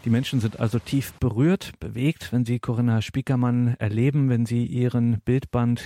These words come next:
Dankbarkeit vorstellt. Ich habe Corinna Spiekermann getroffen und mit ihr über diesen Band Dankbarkeit gesprochen.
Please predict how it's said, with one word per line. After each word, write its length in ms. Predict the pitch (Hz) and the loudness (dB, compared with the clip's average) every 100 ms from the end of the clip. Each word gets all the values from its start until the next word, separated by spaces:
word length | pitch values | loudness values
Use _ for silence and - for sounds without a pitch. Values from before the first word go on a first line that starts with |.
| - - | -14 -6
Dankbarkeit 880 | 113 151 - 123 127 - 127 113 - - - - | -2 -2 -2 -2 -2 -2 -2 -2 -6 -20 -20 -20
vorstellt. 600 | - 135 143 139 131 - - | -4 -2 0 0 0 -2 -6
Ich 240 | 156 - | -8 -2
habe 400 | 139 131 131 127 | -2 0 0 0
Corinna 360 | - 117 120 113 | -2 0 2 0
Spiekermann 680 | - 117 117 110 104 104 87 - | -2 -4 -2 0 2 0 -2 -6
getroffen 480 | - - 127 - 127 | -6 -2 -2 0 0
und 160 | 113 107 | 0 0
mit 180 | 104 | -4
ihr 320 | - 120 123 127 | 0 0 0 -2
über 220 | 131 123 117 | 0 0 0
diesen 320 | 120 143 123 | 0 0 2
Band 320 | 110 113 - - - _ | 0 -2 -6 -20 -20 _
Dankbarkeit 880 | 110 131 - 127 127 - 113 107 - _ _ | -2 -2 0 -2 -2 0 0 0 -4 _ _
gesprochen. 520 | - - 110 - | -6 -2 -4 -2